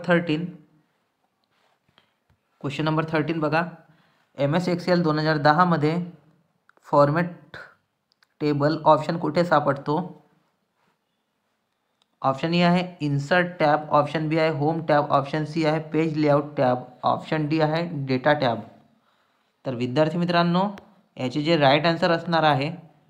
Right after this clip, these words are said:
ते आहे ऑप्शन बी म्हणजे होम टॅबमध्ये.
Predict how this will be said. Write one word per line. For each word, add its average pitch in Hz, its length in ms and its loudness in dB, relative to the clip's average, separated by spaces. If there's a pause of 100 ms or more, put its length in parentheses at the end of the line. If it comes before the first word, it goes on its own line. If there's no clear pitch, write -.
(400)
ते 185 100 2
आहे 175 220 4 (120)
ऑप्शन 151 340 2
बी 160 160 0
म्हणजे 160 280 -2
होम 165 340 -2
टॅबमध्ये. 113 520 -2